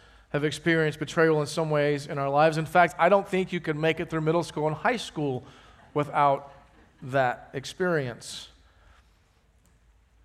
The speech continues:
But whether it was in school or business or other relationships, betrayal, we know, is very painful. If you have been betrayed,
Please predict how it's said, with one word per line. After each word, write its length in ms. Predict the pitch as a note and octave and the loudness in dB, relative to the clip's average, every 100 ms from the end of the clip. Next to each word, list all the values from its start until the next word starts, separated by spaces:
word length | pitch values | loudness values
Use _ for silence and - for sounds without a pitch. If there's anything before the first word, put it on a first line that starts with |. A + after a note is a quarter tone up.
| _ _ - - _ _ _ - _ _ - | _ _ -20 -20 _ _ _ -20 _ _ -2
But 280 | D3 D3+ - _ - | -2 -2 -18 _ -4
whether 300 | D#3 D#3 D#3 | 2 4 4
it 40 | D3+ | 2
was 140 | C#3 | 0
in 80 | C#3+ | -8
school 360 | - D#3+ D#3 | -8 -2 0
or 140 | D#3 C3+ | 0 0
business 440 | C#3+ C#3 C#3+ - | 0 -2 -6 -6
or 120 | C#3+ | -2
other 140 | C#3+ C3+ | 0 0
relationships, 920 | C3+ C#3+ C#3 D3 - D#3 D3 - - - - - - _ _ _ | 0 -2 -2 -8 -4 -4 -4 -8 -14 -18 -20 -20 -20 _ _ _
betrayal, 640 | C#3+ C#3+ - D#3+ D#3+ D3+ | -6 -6 -2 2 4 2
we 180 | C#3+ D#3 | 0 -2
know, 320 | D3 D3 C#3 | 2 2 2
is 260 | C#3 C3 A2+ | -2 -6 -6
very 320 | A#2+ B2 B2 | -8 -8 -8
painful. 680 | - - D#3+ C#3 - A2+ F#2 - - _ _ _ _ _ _ _ _ _ _ _ _ _ _ _ _ _ _ _ _ _ _ _ _ _ _ _ _ _ _ | -12 -14 -12 -12 -12 -18 -18 -20 -20 _ _ _ _ _ _ _ _ _ _ _ _ _ _ _ _ _ _ _ _ _ _ _ _ _ _ _ _ _ _
If 160 | A#2+ - | -12 -6
you 80 | D3+ | -2
have 180 | C#3+ A#2+ | -2 -2
been 180 | D3 | -4
betrayed, 680 | C3 A#2+ - C3+ C3 A#2 A2+ | -4 -8 -6 -4 -2 -6 -8